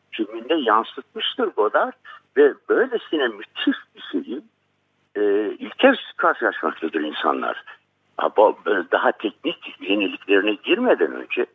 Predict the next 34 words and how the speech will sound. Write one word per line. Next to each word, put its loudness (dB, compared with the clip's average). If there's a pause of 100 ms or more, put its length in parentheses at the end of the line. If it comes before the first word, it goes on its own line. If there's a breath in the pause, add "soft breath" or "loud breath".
(320)
içeriğindeki 0
bunu, 0 (640 loud breath)
e, -2 (360)
bundan 4
söz -6
edersek, 0 (800)
e, 0 (560)
Godard'ın, 0 (640)
e, -6 (380)
neler 2 (200)
yaptığını 0
ve 4
neler 2
yapacağını, -2 (600)
e, 2
tabii 0
aynı 2
şekilde 2 (100)
Yeni 0
Dalga'da 2
diğer 4
yönetmenler 0
de, -4
Truffaut'da 0
filan 0
da, -8
işte -12
Piyanist -2
Ruhunuz'da -4
filan -2
da 0
benzer 0
şeyler -2
vardır. -2